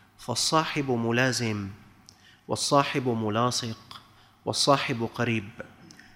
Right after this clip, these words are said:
يقال لصاحب القرآن: "من كان حزنه مع القرآن، وفرحه مع القرآن، وقيامه مع القرآن، وقعوده مع القرآن، في ضيقه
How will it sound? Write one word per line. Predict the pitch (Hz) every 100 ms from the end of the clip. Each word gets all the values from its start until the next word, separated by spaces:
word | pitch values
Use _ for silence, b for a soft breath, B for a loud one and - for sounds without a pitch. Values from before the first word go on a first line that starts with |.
| B 127
يقال | 123 - 165 175 165 135
لصاحب | 113 113 147 143 - 127
القرآن: | 117 - 107 87 104 101 - - - b b b b -
"من | 127 123
كان | 165 170 147
حزنه | - 156 139 143 135 135
مع | 120 113
القرآن، | 123 - 113 - 107 101 101 - - b b b b -
وفرحه | 123 - 120 139 - 123 127
مع | 120 107
القرآن، | 113 - 110 73 110 104 92 - b b b -
وقيامه | 110 135 123 135 143 131 127
مع | 123 110
القرآن، | 120 - 104 104 117 107 107 -
وقعوده | 104 - 110 135 143 127 127
مع | 117 107
القرآن، | 113 110 104 87 113 101 98 - - - _ _ b b b _
في | - 135
ضيقه | 123 147 160 - 139 139 143 147 147